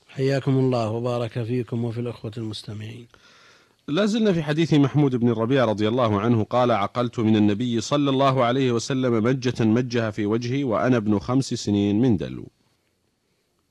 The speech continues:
Speaker 1: الحمد لله رب العالمين، وصلى الله وسلم وبارك على عبده ورسوله نبينا محمد وعلى آله وصحبه أجمعين.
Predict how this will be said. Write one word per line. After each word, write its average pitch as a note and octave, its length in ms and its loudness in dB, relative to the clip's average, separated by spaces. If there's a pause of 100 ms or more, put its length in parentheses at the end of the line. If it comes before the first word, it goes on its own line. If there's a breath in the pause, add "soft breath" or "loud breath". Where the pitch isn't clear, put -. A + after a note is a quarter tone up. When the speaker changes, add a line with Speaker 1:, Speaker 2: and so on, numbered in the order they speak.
(1160)
Speaker 1:
الحمد E3+ 320 2
لله B2+ 300 0
رب A2+ 180 -4
العالمين، A2 560 -2
وصلى A#2+ 300 -6
الله A#2 260 -6
وسلم G#2+ 540 -10
وبارك G#2+ 520 -10
على A2 240 -12
عبده A2+ 480 -10
ورسوله A2 540 -12
نبينا A2 480 -10
محمد A#2 500 -6
وعلى A2 480 -12
آله G#2+ 240 -8
وصحبه A2+ 580 -14
أجمعين. B2 400 -20